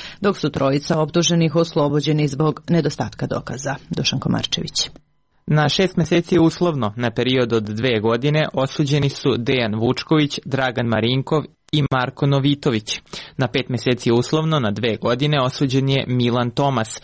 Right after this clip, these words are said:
Speaker 2: dok su Đorđe Tomin, Nikola Kosanović i Filip Backović oslobođeni krivice zbog nedostatka dokaza.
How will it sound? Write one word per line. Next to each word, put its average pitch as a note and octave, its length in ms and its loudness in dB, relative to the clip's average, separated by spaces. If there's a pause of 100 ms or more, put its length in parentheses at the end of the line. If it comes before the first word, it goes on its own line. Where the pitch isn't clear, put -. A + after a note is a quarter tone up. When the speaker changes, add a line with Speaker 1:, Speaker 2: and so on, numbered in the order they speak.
(240)
Speaker 2:
dok E3 200 0
su - 140 0
Đorđe B2 400 0
Tomin, C#3 460 0 (120)
Nikola C3 460 0
Kosanović C#3+ 800 -2 (100)
i B2 100 -2
Filip G#2+ 360 -2
Backović C3 640 -2 (100)
oslobođeni C3+ 760 0
krivice C3 500 0
zbog B2+ 320 -2
nedostatka A#2+ 560 -4
dokaza. A2+ 480 0